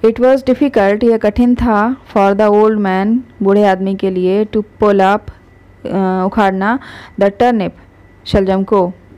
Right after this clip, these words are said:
due to big size, बड़े आकार के कारण।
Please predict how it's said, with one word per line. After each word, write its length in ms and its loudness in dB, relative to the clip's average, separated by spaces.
due 280 2
to 180 2
big 200 0
size, 380 -2
बड़े 280 2
आकार 300 -2
के 220 -2
कारण। 320 0